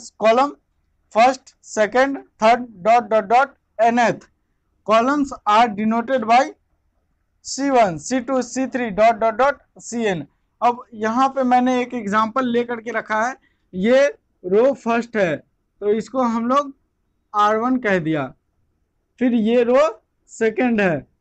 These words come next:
तो इसको हम लोग आर टू कह दिया, फिर ये रो क्या है, थर्ड रो है, तो इसको हम लोग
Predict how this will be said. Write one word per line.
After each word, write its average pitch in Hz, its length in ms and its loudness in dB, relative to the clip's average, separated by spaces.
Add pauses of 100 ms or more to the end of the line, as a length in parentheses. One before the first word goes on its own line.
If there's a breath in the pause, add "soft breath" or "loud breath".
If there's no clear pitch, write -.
(220)
तो 190 100 -2
इसको 214 280 -2
हम 240 240 0
लोग 294 280 -2 (1900)
आर 214 160 0
टू 233 200 -6
कह 202 220 0
दिया, 151 300 -2 (460)
फिर 247 140 -2
ये 240 280 2
रो 240 180 -2
क्या 247 260 0
है, 302 220 -4
थर्ड - 560 -6
रो 214 240 2
है, 156 160 -2 (460)
तो 208 100 -2
इसको 226 300 -2
हम 226 220 -2
लोग 277 240 -2